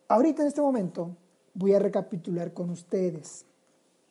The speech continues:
¿Y por qué voy a recapitular con ustedes?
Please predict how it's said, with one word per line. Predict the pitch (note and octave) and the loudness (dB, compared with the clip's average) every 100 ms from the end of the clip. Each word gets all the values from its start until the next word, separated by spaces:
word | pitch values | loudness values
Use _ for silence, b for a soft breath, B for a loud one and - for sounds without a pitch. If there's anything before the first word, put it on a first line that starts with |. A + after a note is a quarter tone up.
| _ _ _ _ - | _ _ _ _ -4
¿Y | G#3+ | -2
por | A#3 G#3+ | 0 -2
qué | C4 | 0
voy | D4+ | 0
a | |
recapitular | D#4 C4 A#3+ E3+ F#3 G3 | -2 -4 -6 -8 -6 -4
con | B3 | -6
ustedes? | G#3+ - G#3+ G#3+ A3 | -8 -8 0 2 0